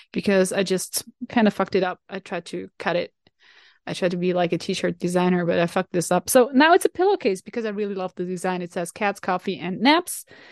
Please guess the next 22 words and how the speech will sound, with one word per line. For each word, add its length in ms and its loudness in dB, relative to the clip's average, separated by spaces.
And, 400 6
um, 540 4
so 200 0
we, 180 0
with 200 -4
this 300 -4
out 200 4
of 140 2
the 140 -2
way, 480 2
<laughs> 100 -18
hi, 400 -2
<laughs> 200 -6
welcome 480 2
to 180 -6
my 400 -4
totally 440 2
normal 420 -2
podcast. 640 -2
My 140 -2
name 200 0
is 280 -6